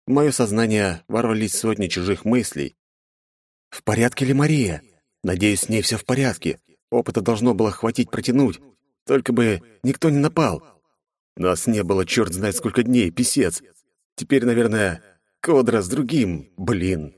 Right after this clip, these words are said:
симпатичных девушек и так мало осталось. Не нужно было геройствовать с этим козлом. Говорили же мне, он мутный тип.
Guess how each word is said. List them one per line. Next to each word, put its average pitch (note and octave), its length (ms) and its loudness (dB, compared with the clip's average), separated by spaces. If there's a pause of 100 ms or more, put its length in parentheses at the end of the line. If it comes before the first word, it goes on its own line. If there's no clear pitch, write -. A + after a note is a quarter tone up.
симпатичных F#2 680 -2
девушек G2 400 0
и - 20 -8
так A#2+ 320 -2
мало G#2 220 2
осталось. F2+ 480 0 (380)
Не C#3+ 120 -4
нужно A#2+ 240 0
было G#2+ 180 2
геройствовать G2 580 0
с - 60 -6
этим G2 180 -2
козлом. G#2+ 600 2 (480)
Говорили G2+ 520 2
же F#2 140 2
мне, G2+ 240 4
он G2+ 160 2
мутный G2+ 360 0
тип. F#2 320 -2